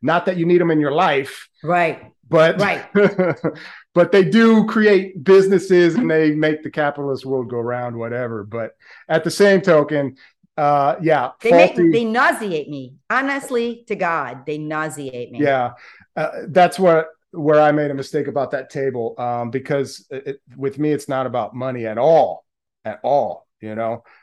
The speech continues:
Speaker 1: Uh, it's about, uh, more about the mindset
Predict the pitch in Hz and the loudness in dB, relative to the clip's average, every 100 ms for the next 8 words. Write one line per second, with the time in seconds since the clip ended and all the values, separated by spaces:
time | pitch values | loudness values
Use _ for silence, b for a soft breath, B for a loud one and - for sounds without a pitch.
0 | b 110 107 110 120 - 113 123 117 110 | b -10 -10 -10 -12 -14 -10 -8 -6 -8
1 | - _ 113 104 101 95 92 _ - 120 | -12 _ -12 -10 -8 -10 -14 _ -14 -10
2 | 117 120 113 117 113 120 120 127 104 | -8 -8 -8 -8 -8 -8 -10 -10 -12